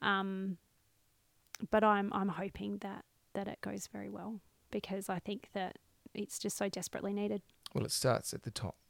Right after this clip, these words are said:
Speaker 2: If the, if
Speaker 1: Well,
Speaker 2: the
Speaker 1: it does.
Speaker 2: principal of the school is
Speaker 1: Mm.
Speaker 2: flexible
Speaker 1: Mm.
Speaker 2: and sees that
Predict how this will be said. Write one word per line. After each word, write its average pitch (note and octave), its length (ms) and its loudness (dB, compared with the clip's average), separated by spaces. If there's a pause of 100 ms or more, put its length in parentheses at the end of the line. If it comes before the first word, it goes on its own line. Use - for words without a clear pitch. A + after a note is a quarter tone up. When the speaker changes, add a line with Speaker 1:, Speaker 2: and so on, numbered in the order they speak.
(120)
Speaker 2:
If G#2 140 -4
the, B2 180 4
if - 100 0
Speaker 1:
Well, E4+ 100 10
Speaker 2:
the A#4 80 6
Speaker 1:
it - 20 8
does. - 20 10
Speaker 2:
principal C#3 400 8
of A2+ 40 4
the A2 60 4 (160)
school G#2+ 520 6
is G#2 140 0
Speaker 1:
Mm. C#4 120 12
Speaker 2:
flexible B2 720 4
Speaker 1:
Mm. G#3+ 240 4 (240)
Speaker 2:
and G2+ 120 4
sees A2 420 6
that F#2+ 200 6